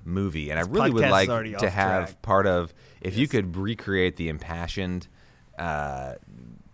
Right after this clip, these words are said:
Speaker 1: promotion that you gave this movie in the actual competition.
Speaker 2: One of my favorite, uh, my favorite movie ever is Braveheart,
Speaker 1: Mm-hmm.
Speaker 2: and, uh, I think it has a story for everyone in there. So I think there is the, the guy side of me. Like, I like, I like the long,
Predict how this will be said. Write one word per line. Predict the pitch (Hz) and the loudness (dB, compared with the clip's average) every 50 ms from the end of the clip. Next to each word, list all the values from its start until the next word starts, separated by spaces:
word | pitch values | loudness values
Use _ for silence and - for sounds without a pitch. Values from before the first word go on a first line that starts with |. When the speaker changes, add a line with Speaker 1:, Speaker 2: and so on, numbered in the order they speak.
| _ _ - - - - - - | _ _ -20 -20 -20 -20 -20 -16
Speaker 1:
promotion | - - 98 87 90 90 95 92 - 87 78 | -10 -6 -4 -2 0 0 0 0 -2 -6 -6
that | 71 69 | -8 -8
you | 73 76 | -8 -8
gave | 73 76 73 71 | -6 -6 -6 -6
this | 71 71 - | -8 -8 -8
movie | 82 78 73 69 67 69 65 64 - - - - - - | -8 -8 -8 -8 -10 -10 -12 -14 -16 -20 -20 -20 -14 -8
in | 90 92 92 | -6 -4 -2
the | 90 87 | 0 0
actual | 82 82 80 - - | 0 0 -2 -4 -8
competition. | - 78 73 65 - 71 69 - | -8 -8 -8 -6 -8 -8 -6 -2
Speaker 2:
One | 143 151 147 | -2 0 0
of | 147 | 2
my | 143 135 | 0 0
favorite, | 120 135 139 139 131 135 143 135 - - | 2 2 2 2 2 2 0 -2 -4 -10
uh, | - 156 - 175 | -18 -18 -14 -8
my | 139 135 135 | -4 -4 -4
favorite | 127 143 156 156 147 143 139 | -2 0 -2 0 0 -2 -2
movie | 131 123 123 | -2 -2 -2
ever | 117 113 107 110 | -2 -2 -4 -4
is | 110 113 | -4 -4
Braveheart, | 104 120 113 110 101 104 107 104 113 - - _ - | -4 -4 -4 -4 -6 -6 -6 -6 -8 -10 -12 _ -6
Speaker 1:
Mm-hmm. | 101 101 92 87 92 90 98 | -4 -4 -2 -2 -4 -4 -4
Speaker 2:
and, | 123 117 113 113 110 110 110 107 107 117 117 | -4 -4 -4 -4 -4 -4 -6 -6 -8 -10 -8
uh, | - 120 110 107 104 104 104 110 - | -6 -4 -4 -2 -2 -2 -4 -4 -4
I | 120 117 | -6 -6
think | 101 120 120 107 | -4 -6 -4 -4
it | 117 110 | -4 -4
has | 104 113 110 104 101 98 101 95 - - - - _ _ _ _ | -2 -2 -2 -2 -2 -4 -6 -6 -8 -8 -10 -12 _ _ _ _
a | - 120 110 104 | -4 -2 -2 -2
story | 104 - - - - 120 117 117 113 113 | -4 -6 -6 -4 -2 0 0 0 0 -2
for | 110 - 117 110 | -4 -4 -4 -4
everyone | 107 107 113 117 113 110 113 110 | -2 -2 -4 -4 -4 -4 -4 -4
in | 110 113 | -6 -4
there. | 113 113 113 120 120 123 - - | -4 -2 -2 -4 -4 -6 -10 -12
So | - - - 117 | -10 -8 -6 -6
I | 110 | -6
think | 110 - 113 107 | -6 -8 -10 -8
there | - 117 110 107 | -6 -6 -4 -4
is | 110 104 - | -4 -6 -8
the, | 117 113 113 110 107 101 107 117 - - | -8 -8 -6 -6 -6 -8 -8 -10 -14 -18
the | - 135 120 117 | -14 -10 -10 -6
guy | 107 113 107 110 117 123 | -4 0 0 2 0 0
side | - - 123 117 120 | 0 -2 -2 -2 -2
of | 120 | -2
me. | 120 120 | -4 -4
Like, | 117 117 113 120 - - | -2 -2 -4 -4 -2 -2
I | - | 0
like, | 131 135 143 151 143 - | 2 4 2 2 2 0
I | 147 | 0
like | 143 139 143 135 135 | 0 2 0 -2 -2
the | - 135 | -4 -4
long, | 123 120 123 120 120 123 127 127 131 131 131 | -2 -2 0 -2 -2 -2 -4 -6 -8 -8 -10